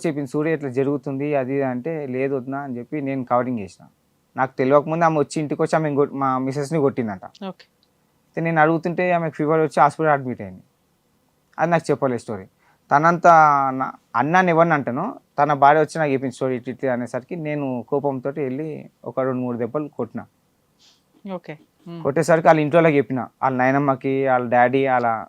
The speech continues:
Speaker 2: మీ
Speaker 1: మమ్మీ.
Speaker 2: అత్త మామ మాట్లాడతారా మీతో?
Speaker 1: ఆ, మాట్లాడతారు.
Speaker 2: వాళ్ళ ఇంటికి మీరు వెళ్తున్నారా?
Speaker 1: వెళ్తాం.
Speaker 2: ఎన్ని సంవత్సరాల నుంచి?
Speaker 1: ఫ-, అంటే
Speaker 2: పెళ్ళైన
Speaker 1: పెళ్ళైన సిక్స్
Speaker 2: ఎంతకాలానికి?
Speaker 1: మంత్స్, ఆ, త్రీ మంత్స్, ఫోర్ మంత్స్ నుంచి కలిసి
Speaker 2: యాక్సెప్ట్
Speaker 1: నేను
Speaker 2: చేశారు.
Speaker 1: ఎక్కువ వెళ్ళను,
Speaker 2: ఆ.
Speaker 1: ఈ అమ్మాయిని పంపిస్తాను.
Speaker 2: ఓకే.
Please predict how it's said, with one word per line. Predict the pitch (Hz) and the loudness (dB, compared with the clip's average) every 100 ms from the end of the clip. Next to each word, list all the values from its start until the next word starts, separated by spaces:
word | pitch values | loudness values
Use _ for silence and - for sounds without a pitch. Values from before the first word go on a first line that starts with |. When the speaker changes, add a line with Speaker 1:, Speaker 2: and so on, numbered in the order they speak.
| _ _ _ 196 | _ _ _ -4
Speaker 2:
మీ | 208 | 0
Speaker 1:
మమ్మీ. | |
Speaker 2:
అత్త | 208 190 240 240 | 2 2 2 2
మామ | 233 233 | 2 0
మాట్లాడతారా | 196 196 220 196 175 160 | -2 -2 -2 -2 -2 -4
మీతో? | 156 - 165 | -8 -2 2
Speaker 1:
ఆ, | |
మాట్లాడతారు. | 165 139 117 107 - 98 _ _ | 4 4 2 -2 -12 -20 _ _
Speaker 2:
వాళ్ళ | 196 202 | -2 0
ఇంటికి | 202 233 | 0 -2
మీరు | 240 190 | -2 0
వెళ్తున్నారా? | 175 180 190 156 | 0 -2 -8 -4
Speaker 1:
వెళ్తాం. | 127 120 98 87 _ _ _ _ - | -2 -4 -6 -16 _ _ _ _ -6
Speaker 2:
ఎన్ని | 202 220 | -4 -4
సంవత్సరాల | 226 220 202 196 | -6 -6 -4 -4
నుంచి? | 180 170 170 165 _ _ _ _ _ _ _ - | -6 -10 -14 -14 _ _ _ _ _ _ _ 2
Speaker 1:
ఫ-, | 202 - | 2 2
అంటే | 170 214 214 185 170 - _ - | -2 0 0 -2 -8 -12 _ -4
Speaker 2:
పెళ్ళైన | 202 214 | 2 4
Speaker 1:
పెళ్ళైన | 175 190 | 8 8
సిక్స్ | 190 220 | 6 4
Speaker 2:
ఎంతకాలానికి? | 220 214 | 4 2
Speaker 1:
మంత్స్, | 180 170 190 | 0 0 -2
ఆ, | 151 165 | -2 -2
త్రీ | - 196 | 2 4
మంత్స్, | 190 190 208 | 4 2 -2
ఫోర్ | - 180 | 0 0
మంత్స్ | 175 165 | 0 -2
నుంచి | 180 180 254 | -6 -8 -6
కలిసి | 262 - | -6 0
Speaker 2:
యాక్సెప్ట్ | 170 196 - - 151 | 2 2 -2 -4 0
Speaker 1:
నేను | |
Speaker 2:
చేశారు. | 196 185 | 4 8
Speaker 1:
ఎక్కువ | 214 | 10
వెళ్ళను, | 190 151 110 - - | 10 8 2 -8 -16
Speaker 2:
ఆ. | 160 151 _ _ - | -16 -16 _ _ -8
Speaker 1:
ఈ | 147 147 | -4 0
అమ్మాయిని | 147 156 151 | 0 0 0
పంపిస్తాను. | 123 104 - 101 - 160 | 0 -4 -12 -18 -16 -18
Speaker 2:
ఓకే. | - | -20